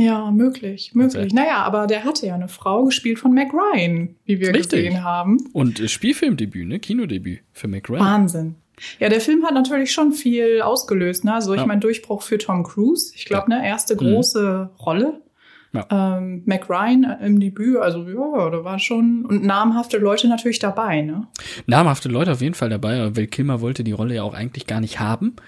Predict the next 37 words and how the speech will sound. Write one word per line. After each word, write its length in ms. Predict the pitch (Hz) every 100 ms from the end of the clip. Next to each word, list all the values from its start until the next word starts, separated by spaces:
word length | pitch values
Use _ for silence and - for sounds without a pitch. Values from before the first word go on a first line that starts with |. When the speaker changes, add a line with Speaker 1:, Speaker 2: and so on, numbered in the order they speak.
| -
Speaker 2:
musste 320 | - 143 - 214
aber 100 | 220
Speaker 1:
Richtig. 240 | 107 113
Speaker 2:
wegen, 300 | 110 110 110
äh, 120 | 117
Vertragsverpflichtungen 1120 | - 113 - 240 175 - 120 - 107 - 120 104
die 40 |
Rolle 180 | 104 107
spielen. 480 | - - 117 185 202 - - - - _
Und 300 | - 113 -
ist 320 | - 104 - -
schon 160 | 127
irgendwie, 680 | 117 135 123 120 123 123 123 - - - - -
äh, 160 | 113 120 -
absurd, 420 | 123 - 123 156
dass 180 | 110 -
die 120 | 117
Rolle 300 | 113 110 -
auch 240 | 113 113 - -
so 180 | 113 107
heute 240 | 123 113
noch 180 | 101 98
so 100 | 98
als 220 | 92 -
eine 220 | - 101 101
seiner 240 | 101 90
ikonischsten 680 | 98 - 139 117 - - 104
gilt, 300 | 104 110 -
ne? 120 | 110 - - - _ -
Speaker 1:
Mhm, 280 | 214 185
Speaker 2:
Ähm, 180 | 185 233
Speaker 1:
total. 720 | 233 190 185 175 202 175 175 -
Ich 120 | 208
glaub, 200 | 208 196
heute 180 | 208 208
ist 100 | 240
er, 120 | 247